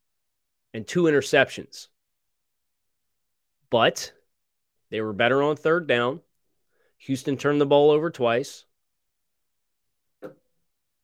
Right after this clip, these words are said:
And that was the recipe to win the game. The slot fest in week one was San Francisco. Bad loss for San Francisco, but it was at Chicago. It rained.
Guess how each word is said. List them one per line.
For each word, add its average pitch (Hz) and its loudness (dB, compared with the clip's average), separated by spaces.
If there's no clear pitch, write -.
And 127 -2
that 131 2
was 123 -8
the 127 -6
recipe 123 -4
to 113 -6
win 110 -8
the 107 -10
game. 104 -8
The 107 -10
slot - 0
fest 143 0
in 143 0
week 147 0
one 151 2
was 147 -4
San 160 0
Francisco. 147 -4
Bad 123 4
loss 131 0
for 135 -6
San 123 -4
Francisco, 107 -8
but 92 -10
it - -10
was - -16
at 92 -6
Chicago. 139 0
It 104 -6
rained. 131 -2